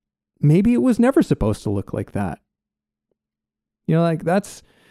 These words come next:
I, I, I know I'm still going, I'm still going. This is a, this is my last thing.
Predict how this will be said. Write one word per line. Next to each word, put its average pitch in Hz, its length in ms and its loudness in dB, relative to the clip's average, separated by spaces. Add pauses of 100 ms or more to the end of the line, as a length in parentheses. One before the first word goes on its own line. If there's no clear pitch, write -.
(140)
I, 135 320 -2
I, 113 180 -2
I 123 160 -2
know 120 180 2
I'm 98 160 -2
still 131 240 -2
going, 113 220 0
I'm 104 80 -2
still 117 160 -4
going. 101 340 -2
This 143 140 2
is 135 60 -2
a, 127 220 -4 (260)
this 180 220 2
is 208 140 4
my 185 160 4
last 160 380 2
thing. 117 280 0